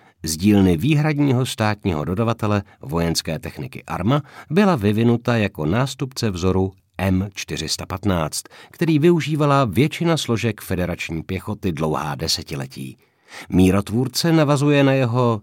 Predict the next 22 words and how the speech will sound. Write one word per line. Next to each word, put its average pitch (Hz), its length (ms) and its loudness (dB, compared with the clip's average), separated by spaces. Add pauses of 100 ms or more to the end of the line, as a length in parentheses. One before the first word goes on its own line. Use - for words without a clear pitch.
designová 98 680 4
řešení, 120 580 2
ale 98 260 0
rozvinul 147 540 2
je 143 120 2
pro 117 140 -6
potřeby 104 460 -6
armády 127 560 2 (260)
sedmadvacátého 127 960 0
století. - 560 -8 (580)
Disponuje 139 520 4
zásobníkem 110 760 2 (280)
na 85 140 -2
čtyřicet 156 840 -4 (180)
beznábojnicových 113 1160 2
projektilů 131 680 -2 (220)
ráže 90 400 -2
deset 135 440 -6
krát 98 320 -2
dvacet 78 480 -10
pět - 220 -16
milimetrů, 147 560 -4